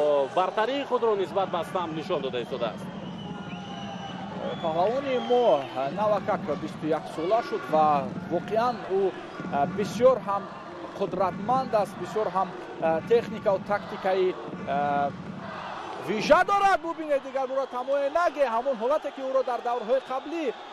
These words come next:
Speaker 2: муваффақ гардонида буд ва ин навбат муқобили чемпиони ҷаҳон ин корро анҷом дода мешуд.
Speaker 1: Аллакай Стамп эҳсос мекунад, ки Шеров чӣ қадар нерӯманд аст ва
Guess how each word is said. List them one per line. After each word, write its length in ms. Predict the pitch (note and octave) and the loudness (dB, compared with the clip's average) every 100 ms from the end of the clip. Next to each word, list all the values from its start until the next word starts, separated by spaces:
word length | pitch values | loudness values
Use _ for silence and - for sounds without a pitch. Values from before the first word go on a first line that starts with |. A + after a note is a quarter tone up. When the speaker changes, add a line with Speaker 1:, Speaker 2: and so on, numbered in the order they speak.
| F#3 | 0
Speaker 2:
муваффақ 400 | A3+ A#3+ D4 D#4 - | 2 4 2 2 2
гардонида 460 | D4 C4+ C4 C4 | 0 0 0 0
буд 120 | B3 G#3 | 0 -2
ва 100 | A#3+ C4 | -2 0
ин 80 | |
навбат 320 | D4+ C#4 C4+ C4 | 0 0 0 0
муқобили 340 | B3 A#3+ B3+ B3 | 0 0 -2 -6
чемпиони 420 | A#3+ B3 B3+ C4 G3+ | -6 -4 -4 -4 0
ҷаҳон 460 | B3+ A#3 C#4+ E4+ C#4 - - A3 | 2 4 6 6 6 -4 -10 -4
ин 140 | A#3+ - | -4 2
корро 260 | B3+ B3 A#3 A#3 | 4 4 2 -2
анҷом 280 | A3+ C#4 E4+ | -2 -4 0
дода 220 | C#4+ A#3 | 0 0
мешуд. 400 | G#3 D#3+ D#3 B2+ - - - - - - - - - - - - - - - - - - - - C3+ | -4 -8 -10 -10 -12 -16 -16 -16 -16 -16 -14 -14 -14 -14 -14 -14 -14 -12 -12 -12 -12 -12 -12 -8 -2
Speaker 1:
Аллакай 340 | E3 G#3 G3+ F#3 | 0 0 -2 -2
Стамп 300 | - G3 F#3+ | 0 2 2
эҳсос 340 | E3 G3 G3+ | 0 2 0
мекунад, 400 | G3+ F3+ F3 E3+ - - | 0 -2 -2 -2 -4 -6
ки 120 | D#3 D3+ D3 C#3+ C#3 B2+ - | -4 -4 -2 0 -2 -2 0
Шеров 360 | G3 A3 F3 - - - - - - - - | 2 2 0 -2 -10 -10 -12 -12 -12 -10 -4
чӣ 100 | F3 - | -4 0
қадар 400 | G3+ F3+ G#3 G#3+ D#3+ F3+ | 0 4 4 4 2 2
нерӯманд 500 | F3 F3 F#3+ A3 A3 | 2 2 2 2 2
аст 300 | G3 F3+ F3+ D#3+ | 0 -2 -2 2
ва 420 | F3 E3 D#3 C#3 | 4 4 4 0